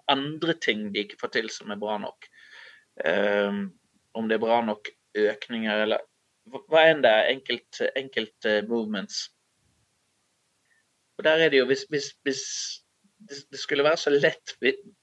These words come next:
hvis jeg fikk regjere ver-, eh, verden i en dag, liksom, I would, would the world peace og alt sånt, det,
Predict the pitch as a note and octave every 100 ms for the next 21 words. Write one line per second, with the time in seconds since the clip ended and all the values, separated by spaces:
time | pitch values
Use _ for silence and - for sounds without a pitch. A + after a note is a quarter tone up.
0 | _ _ _ - A#2+ C3 C3 A2+ A2+ A2
1 | A2+ A2+ A#2+ A#2+ - A#2 G#2+ B2 A#2 G#2+
2 | G2+ G2+ G2+ G#2+ G#2+ F#2 E2+ - G2 G2+
3 | G2 G#2+ G#2 - - G2+ G2+ G#2+ G#2 A#2
4 | A2+ - A#2 G#2+ - G#2 G#2+ - G#2+ G2+
5 | - A2 G#2+